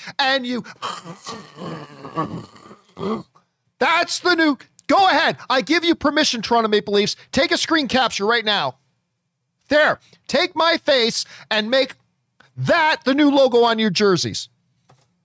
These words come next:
You go ahead. Am I a little bitter about this? Yes, because finally, for the first time in, like, twenty years, I actually felt some hope in the Maple Leafs. Up three to one. First series win in seventeen years, everybody. Woo! And,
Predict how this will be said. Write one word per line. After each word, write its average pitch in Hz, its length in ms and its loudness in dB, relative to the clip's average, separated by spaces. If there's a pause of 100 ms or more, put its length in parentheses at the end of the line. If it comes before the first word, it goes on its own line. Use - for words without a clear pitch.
(180)
You 269 100 6
go 285 200 4
ahead. 240 240 0 (100)
Am 233 100 0
I 269 100 2
a 262 40 2
little 339 220 2
bitter 339 200 2
about 320 320 0
this? 349 300 0 (140)
Yes, 208 360 0 (200)
because - 260 -8
finally, 370 720 0
for 254 140 -2
the 254 60 -2
first 359 340 0
time 294 240 2
in, 233 60 -2
like, 240 140 0
twenty 330 360 2
years, 302 340 2 (160)
I 226 80 4
actually 277 300 2
felt 269 240 0
some 262 140 0
hope 269 280 2
in 262 80 -2
the 240 60 0
Maple 226 260 0
Leafs. 202 180 2 (240)
Up 320 200 0
three 330 180 2
to 302 80 2
one. 254 240 2
First 370 320 0
series 330 320 2
win 320 140 2
in 262 80 -2
seventeen 302 480 2
years, 311 180 2
everybody. 277 380 2 (280)
Woo! 587 680 6
And, 220 200 -2